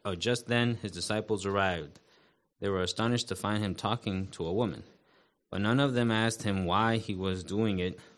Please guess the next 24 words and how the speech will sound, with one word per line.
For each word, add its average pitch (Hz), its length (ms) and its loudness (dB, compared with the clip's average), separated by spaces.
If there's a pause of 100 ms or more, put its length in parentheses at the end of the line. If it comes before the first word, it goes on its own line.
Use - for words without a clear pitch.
or 107 400 2 (280)
what 104 440 0
they 98 160 0
had 92 340 -2
been 90 160 -2
discussing. - 540 -6 (460)
The 113 80 -6
woman 107 360 4
left 127 400 0 (560)
her 101 140 0
water 113 340 4
jar 101 460 2 (120)
beside 110 500 -2
the 113 60 2
well 92 360 -2 (420)
and 92 140 -4
went 98 160 0
back 98 220 0
to - 60 -4
the 90 120 -2
village 98 300 -2
and 90 140 -2
told 87 280 -4
everyone 92 580 -2